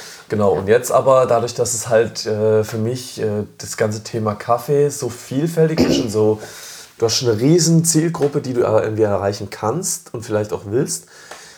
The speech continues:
Speaker 1: Dadurch ist es für mich extrem wichtig, dass ich sag, „Okay, ich hab die einzelnen Bereiche, die ich behandle, die kriegen alle andere Namen, die Formate, mit denen ich arbeite.“ Und deshalb findet ihr zum Beispiel, wenn ihr auf YouTube sucht,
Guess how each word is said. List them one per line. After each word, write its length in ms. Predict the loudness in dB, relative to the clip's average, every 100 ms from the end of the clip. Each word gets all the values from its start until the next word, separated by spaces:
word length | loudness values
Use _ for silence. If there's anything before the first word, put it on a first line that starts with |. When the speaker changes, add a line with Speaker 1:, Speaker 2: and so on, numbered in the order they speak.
| _
Speaker 1:
Dadurch 420 | 0 2 2 0 -4
ist 140 | -2
es 100 | -2
für 160 | -2 -2
mich 280 | -2 -2
extrem 420 | -4 -4 -2 -2 -2
wichtig, 280 | -4 -6
dass 140 | -4 -4
ich 80 | 2
sag, 240 | 2 0
„Okay, 380 | -2 4 4 2 -10 -20 -20 -20 -20 _
ich 160 | -8 -6
hab 140 | -4
die 120 | -2
einzelnen 440 | 0 0 2 0 2
Bereiche, 460 | 2 4 4 0
die 120 | -6 -8
ich 120 | -2
behandle, 520 | -2 0 0 -2 -4 -8 -20 _ -4
die 100 | 0
kriegen 260 | 0 2
alle 180 | 2 2
andere 280 | 2 -2 -2
Namen, 280 | -2 -2 -4
die 80 | -4
Formate, 520 | -4 -2 -2 -2 -4 -6
mit 120 | -4
denen 120 | -4
ich 140 | -4 -4
arbeite.“ 320 | -4 -4 -6 -10 -20 -20 -18 -18 -20 -10
Und 120 | 0
deshalb 280 | 2 4 2 -2 -12
findet 300 | -2 0 0
ihr 140 | -2
zum 140 | -2 2
Beispiel, 320 | 2 2 -2
wenn 120 | -2
ihr 140 | -2 -4
auf 120 | -6
YouTube 300 | -6 -6 -6
sucht, 440 | 0 2 2 0